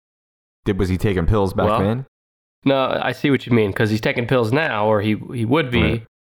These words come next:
Speaker 2: That doesn't work back in time. So it also depends how far you go back. Is he a baby? Is he a child? Is he an adult?
Speaker 1: I'll just say, uh, luck of the draw, you go back
Speaker 2: Mm-hmm.
Speaker 1: in time and he's, uh, seventeen years old.
Speaker 2: <sighs> I just,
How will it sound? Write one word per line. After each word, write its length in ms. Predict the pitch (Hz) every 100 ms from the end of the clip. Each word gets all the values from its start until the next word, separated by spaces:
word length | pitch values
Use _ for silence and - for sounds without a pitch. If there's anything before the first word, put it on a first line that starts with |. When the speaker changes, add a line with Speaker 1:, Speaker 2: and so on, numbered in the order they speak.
| -
Speaker 2:
That 140 | 120
doesn't 240 | 117 107 113
work 280 | 131 110 -
back 200 | 107 -
in 120 | 101
time. 320 | 127 104 95
So 340 | - 120 113 - -
it 80 | 151
also 200 | 160 156
depends 300 | 131 139 123
how 100 | 127
far 220 | - 247
you 100 | 143
go 140 | 113
back. 320 | - - - - _ -
Is 80 |
he 140 | - 104
a 40 |
baby? 520 | 92 104 131 180 220 -
Is 180 | -
he 160 | - 101
a 80 | 98
child? 580 | - 110 151 196 196 -
Is 140 | 123 -
he 100 | 101
an 80 |
adult? 460 | 98 110 151 208 - _ -
Speaker 1:
I'll 160 | 123 131
just 260 | 139 131
say, 420 | - 123 117 117
uh, 480 | 87 101 98 90 85 - -
luck 280 | 98 107
of 60 | 123
the 60 | 113
draw, 220 | 101 98
you 160 | 95 87
go 120 | 90
back 220 | 90 87
Speaker 2:
Mm-hmm. 80 | 98
Speaker 1:
in 80 | 82
time 280 | 85 82 78
and 80 |
he's, 400 | 76 80 73 76
uh, 520 | - 73 71 71 69 110 _
seventeen 640 | - - 92 98 - 87 82
years 240 | 76 76
old. 300 | 73 - - - _ -
Speaker 2:
<sighs> 1120 | - - - - _ _ _ _ _ _ _
I 60 | -
just, 240 | 120 123